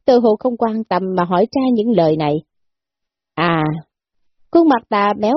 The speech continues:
mó đầu cười nói, cái này nên bắt đầu nói từ đâu nhỉ?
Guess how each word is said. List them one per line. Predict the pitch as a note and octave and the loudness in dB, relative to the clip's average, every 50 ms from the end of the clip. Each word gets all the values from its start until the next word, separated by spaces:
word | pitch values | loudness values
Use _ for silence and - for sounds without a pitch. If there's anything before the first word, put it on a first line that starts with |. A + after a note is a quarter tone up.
| F4 D4+ | 0 0
mó | B3 B3+ D4+ E4 | 0 0 0 0
đầu | C4 F3 D#3+ D#3 E3 E3+ - | 0 0 0 0 0 0 0
cười | F3+ E3+ E3 | 0 0 2
nói, | D3 D#3+ D3+ D#3 F3 G#3 A3 _ _ _ _ _ _ _ _ _ _ _ _ _ _ _ _ - | 0 -2 -2 -2 -2 -4 -4 _ _ _ _ _ _ _ _ _ _ _ _ _ _ _ _ 0
cái | - C4 C4+ | 0 2 2
này | B3 G3 F3 F#3 F#3+ | 2 0 0 0 0
nên | G3+ G#3+ A3+ | 0 -2 -2
bắt | C4+ C#4+ B3 | -2 -4 -2
đầu | G3 E3 E3+ E3+ F3 | 0 2 2 2 2
nói | F3 F#3+ G3 A#3+ C#4 - | 2 0 -2 -2 0 2
từ | F#3+ F3 | 0 0
đâu | E3+ E3 E3+ F3+ F#3 | 2 2 2 2 0
nhỉ? | E3 D#3+ | 0 -2